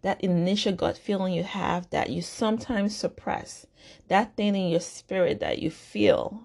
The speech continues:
about the situation or, or about something that you need to do. But the more you think about it, the more you suppress it, the more you put it in the back burner.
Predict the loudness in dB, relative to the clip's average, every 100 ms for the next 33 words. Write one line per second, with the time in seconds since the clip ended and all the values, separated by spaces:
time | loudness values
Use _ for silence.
0 | -10 -4 0 0 -2 -8 -10 -8 -4 -2
1 | -2 -4 -4 -4 -2 0 0 -4 -4 0
2 | 0 0 -2 0 0 0 -4 -6 -10 -6
3 | -6 -6 -12 _ _ -20 -20 -20 -4 6
4 | 8 8 8 4 4 -4 -6 -8 -6 -4
5 | -2 0 2 0 0 -4 0 0 2 0
6 | -4 -6 -8 -4 -6 -4 0 0 -2 _
7 | _ _ _ _ _ _ _ 6 6 4
8 | 0 -2 0 0 0 -4 -4 -4 -4 0
9 | 0 2 0